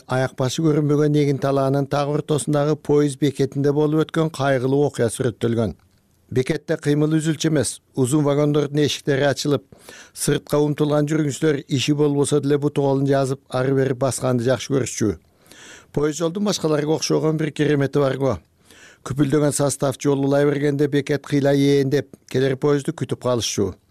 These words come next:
Көз талткан кең мейкиндин бир чекитине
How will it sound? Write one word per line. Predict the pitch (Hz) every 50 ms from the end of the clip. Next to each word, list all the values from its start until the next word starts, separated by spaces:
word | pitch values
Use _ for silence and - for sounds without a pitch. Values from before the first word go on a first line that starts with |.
| _ _ - - - - - - - _ _ -
Көз | - 151 160 156 -
талткан | 180 180 175 175 - 196 202 202 190
кең | - 175 175 170 165
мейкиндин | 170 165 160 - 156 156 160 160 156 156
бир | 147 135 -
чекитине | 156 156 - - - 156 160